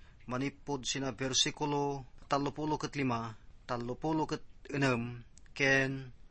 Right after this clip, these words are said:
opatapolo ket enem. Sakbay nan ipogaw ay mamati ken Jesus, maiarig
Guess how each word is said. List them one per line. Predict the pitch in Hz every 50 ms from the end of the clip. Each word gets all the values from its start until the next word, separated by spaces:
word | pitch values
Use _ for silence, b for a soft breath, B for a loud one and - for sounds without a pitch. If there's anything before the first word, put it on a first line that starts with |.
| - - -
opatapolo | 127 - - - 135 127 - 131 123 - - 147 143 123 117 110 110 104 - - -
ket | 127 - - -
enem. | 147 147 170 165 127 95 87 - b b b b b - - - - - - - - - - - - -
Sakbay | - - 160 - - 139 - 202 214 214 214
nan | 202 190 190
ipogaw | 185 180 - 175 170 147 175 175 175 170
ay | 165 160
mamati | 151 156 151 170 185 196 180 - 170
ken | 143 160 147
Jesus, | 147 143 131 - - 139 127 127 - - - - - - - - - - - - - - - -
maiarig | 147 156 175 170 180 185 190 185 185 165 135 127 131 127